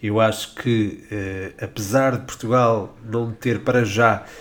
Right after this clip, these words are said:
centrais que possam, eh, ou abundância de centrais, se preferimos chamar dessa forma,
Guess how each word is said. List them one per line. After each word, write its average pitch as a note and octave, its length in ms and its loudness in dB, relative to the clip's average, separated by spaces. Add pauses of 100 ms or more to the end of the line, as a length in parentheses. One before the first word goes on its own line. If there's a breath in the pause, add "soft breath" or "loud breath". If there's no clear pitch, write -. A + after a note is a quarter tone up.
(160 loud breath)
centrais A2+ 720 -2
que G2+ 460 -6
possam, G2+ 840 -4
eh, F2+ 280 -12 (420)
ou G#2 200 -2 (220)
abundância A2 720 0
de G2+ 80 -6
centrais, G#2 500 -4
se - 200 -18 (120)
preferimos G2+ 420 -10
chamar G#2 260 0
dessa G2+ 300 -2
forma, A#2+ 320 2